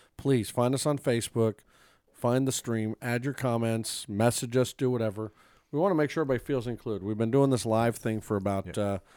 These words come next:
Speaker 1: I think it's been about
Speaker 2: That's
Speaker 1: ten episodes now.
Speaker 2: Yeah.
Speaker 1: About ten episodes, and we
Speaker 2: Yeah.
Speaker 1: love it.
Speaker 2: Yes.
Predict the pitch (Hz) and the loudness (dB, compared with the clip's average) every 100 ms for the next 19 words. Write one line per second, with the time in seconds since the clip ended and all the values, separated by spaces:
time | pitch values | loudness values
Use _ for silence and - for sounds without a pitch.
0 | - - - 143 131 113 107 107 180 123 | -20 -14 -6 -6 -4 -2 0 0 0 -2
1 | 123 127 - 151 139 147 147 175 - 185 | 0 -2 -2 0 0 2 2 0 0 -2
2 | - - _ - - 151 147 143 117 - | -2 -10 _ -20 -4 -2 2 4 2 2
3 | 113 107 110 110 135 151 - - - - | 0 2 4 8 8 8 0 -6 -10 -10
4 | - - | -10 -16